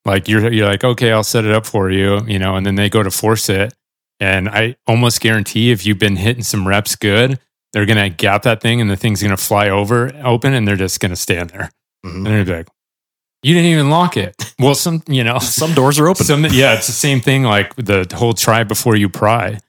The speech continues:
Speaker 1: You know, uh, we call it Brothers in Battle. We do the toe and shoulder, right? You, so you try the doorknob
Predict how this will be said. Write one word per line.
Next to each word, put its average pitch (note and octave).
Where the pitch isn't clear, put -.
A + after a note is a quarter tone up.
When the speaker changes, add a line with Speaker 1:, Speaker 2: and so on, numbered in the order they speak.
Speaker 1:
You G2
know, G2
uh, G2
we F#2+
call G2+
it G2+
Brothers G2
in F2
Battle. G2+
We G2
do G2
the F#2+
toe G#2
and F#2+
shoulder, G2
right? G2+
You, G2
so G#2
you F#2+
try G2+
the G2
doorknob G#2+